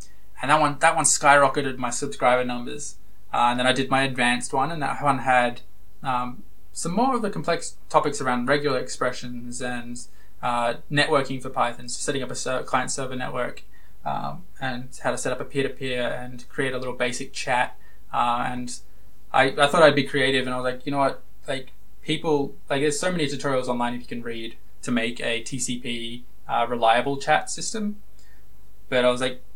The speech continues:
"You know what? Let's, I'm gonna take it from, like, a games perspective of, or, like, a, a U D P s-,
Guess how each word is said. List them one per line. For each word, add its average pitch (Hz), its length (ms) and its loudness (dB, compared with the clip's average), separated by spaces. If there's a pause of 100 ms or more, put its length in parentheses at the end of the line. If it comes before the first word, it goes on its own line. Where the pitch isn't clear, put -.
"You 156 80 -6
know 147 100 0
what? 143 140 4
Let's, - 360 -2 (180)
I'm 151 100 -2
gonna 160 300 0 (420)
take 147 200 4
it 143 100 2
from, 143 100 0
like, 123 140 0
a 117 40 -2
games 123 340 -2
perspective - 640 -4 (180)
of, 123 260 -4
or, 123 180 -4
like, 117 220 0
a, 120 360 0 (260)
a 135 80 -2
U 131 180 -2
D 123 120 -4
P 139 200 -6
s-, - 200 -6